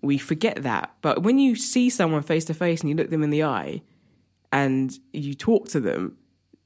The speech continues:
I'm not saying you change their minds, but the conversation is way, it's civil.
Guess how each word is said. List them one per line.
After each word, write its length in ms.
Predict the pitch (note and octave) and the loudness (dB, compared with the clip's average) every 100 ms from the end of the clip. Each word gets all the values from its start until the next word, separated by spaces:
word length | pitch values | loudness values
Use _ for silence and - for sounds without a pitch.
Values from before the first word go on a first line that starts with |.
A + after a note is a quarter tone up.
| - | 0
I'm 140 | F#3 | 2
not 140 | B3+ A#3+ | 2 2
saying 200 | G3 F3 | 2 2
you 80 | |
change 300 | E3 F#3+ F#3 | 2 2 2
their 120 | E3 D#3 | 2 2
minds, 540 | G3 F#3+ B2 B2+ D3 | 4 2 2 0 -2
but 300 | D#3 D3+ - | -2 -2 0
the 200 | D#3+ D3+ | 0 0
conversation 680 | D3 F#3+ F#3+ G3+ A3 A3 E3 | 0 -2 0 0 0 0 0
is 100 | C#3+ | 0
way, 220 | D#3 G#3+ | 0 0
it's 260 | C4 A#3 B3+ | 2 0 2
civil. 600 | - C4+ B3 A#2+ F#3+ - | 2 2 2 0 -2 -2